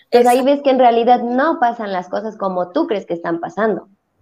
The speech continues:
Speaker 1: ¿no? O
Speaker 2: Exacto.
Speaker 1: sea, no hay eso de, "Ya va a ser el ridículo, ya voy a no sé qué, seguro me voy a caer", o lo que sea que, que pase, ¿no? Y ahora, por otro lado, también hay que pensar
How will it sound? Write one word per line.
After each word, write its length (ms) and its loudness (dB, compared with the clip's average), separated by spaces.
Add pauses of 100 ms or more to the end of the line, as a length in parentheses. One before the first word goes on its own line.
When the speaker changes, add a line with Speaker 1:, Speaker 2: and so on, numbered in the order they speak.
(640)
Speaker 1:
¿no? 220 0
O 80 0
Speaker 2:
Exacto. 0 -
Speaker 1:
sea, 460 -2 (280)
no 180 4
hay 180 4
eso 220 2
de, 400 -4 (240)
"Ya 220 2
va 100 0
a 20 -4
ser 200 -2
el 40 -4
ridículo, 840 -2
ya 420 -2
voy 240 -4
a 120 -4
no 120 -6
sé 160 -6
qué, 440 0
seguro 320 -6
me 120 -6
voy 220 -6
a 100 -4
caer", 540 0
o 80 -2
lo 180 -2
que 120 -10
sea 240 -6
que, 260 -6 (160)
que 100 -2
pase, 340 -4
¿no? 280 -4 (680)
Y 520 4
ahora, 300 2
por 140 4
otro 240 4
lado, 420 4
también 400 2
hay 120 2
que 140 0
pensar 600 -4